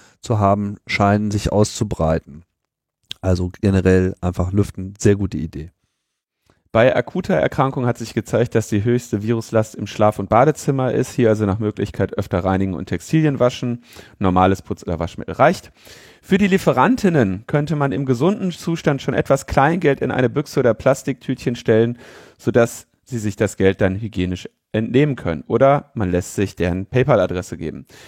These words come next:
Speaker 2: Äh, ja, also Lieferantinnen im Gastronomiebereich ist ja jetzt eh ein großes, äh, Thema oder geht,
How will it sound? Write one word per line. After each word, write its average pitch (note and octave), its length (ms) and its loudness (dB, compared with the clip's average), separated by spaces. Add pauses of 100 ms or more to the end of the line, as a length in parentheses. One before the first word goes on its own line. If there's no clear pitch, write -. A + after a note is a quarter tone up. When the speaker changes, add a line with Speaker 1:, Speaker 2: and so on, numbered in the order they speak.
(340)
Speaker 2:
Äh, G2 180 -2
ja, G#2 220 6 (160)
also G2 260 -2 (260)
Lieferantinnen C3 880 0
im A#2+ 240 -2
Gastronomiebereich A#2+ 1120 2
ist - 160 -8
ja B2 80 2
jetzt - 180 0
eh C3+ 120 2
ein C3+ 100 -2
großes, - 540 -2
äh, A2+ 240 0
Thema B2 480 2
oder G#2+ 420 2
geht, G#2 360 -8